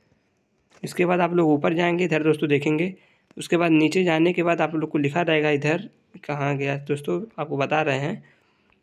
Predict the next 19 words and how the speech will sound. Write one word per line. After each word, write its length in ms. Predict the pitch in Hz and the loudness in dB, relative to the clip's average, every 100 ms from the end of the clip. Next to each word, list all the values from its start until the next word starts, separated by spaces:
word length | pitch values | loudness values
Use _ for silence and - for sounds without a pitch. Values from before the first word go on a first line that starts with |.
| _ _ | _ _
इधर 300 | 160 151 175 | -4 0 0
दिया 200 | 175 190 | 0 2
है 60 | 190 | 4
notification 680 | 170 165 160 170 160 185 175 | 2 2 -2 0 0 0 0
selection 420 | 143 143 175 160 | -2 -2 -2 -2
offer 180 | 147 185 | -2 -4
for 160 | 175 143 | -2 0
merit 280 | 143 151 | 0 0
list। 220 | 156 180 156 | -2 -2 -4
इसको 200 | 135 156 | -4 0
क्लिक 220 | 160 156 | 0 0
करने 220 | 156 160 | 2 0
के 60 | 160 | 0
बाद 140 | 156 | 0
आपको 260 | 139 143 139 | -2 -2 -2
ऐसा 160 | 143 156 | -2 -4
कुछ 220 | 156 147 | -4 -6
पेज 260 | - 156 | -4 -2
आएगा। 340 | 156 147 165 | 0 0 -4